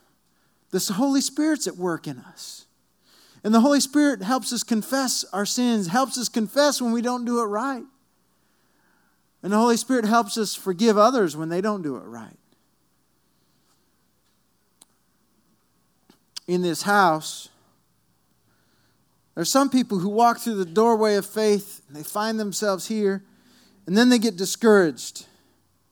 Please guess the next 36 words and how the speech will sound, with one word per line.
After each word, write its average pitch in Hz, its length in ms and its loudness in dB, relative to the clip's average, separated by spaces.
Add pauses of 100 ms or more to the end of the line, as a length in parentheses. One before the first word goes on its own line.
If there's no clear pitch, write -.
They 165 100 -2
get 180 160 0
tempted. 247 460 -2 (1600)
It's - 160 -20
interesting. 156 680 -6 (1200)
We 156 80 -8
talk 190 260 0
about 165 220 -2
how 190 120 -2
many 190 220 0
days 165 300 0
we've 143 120 -10
been 147 180 -8
clean 175 380 -6
because 139 300 -10
we 151 80 -8
know 151 160 -6
that 139 160 -8
there's 139 180 -10
a 135 60 -6
real 143 300 -4
temptation, 127 760 -14
right? 117 280 -16 (1600)
And 143 80 -8
it's 139 100 -8
hard 165 280 -2
to 131 60 -10
stay 170 340 -4
clean. 113 480 -16 (1200)
It's - 100 -10
hard 190 220 2
to 143 40 -8
stay 175 480 2
in 151 80 -4
this 139 220 -8
house. 147 760 -6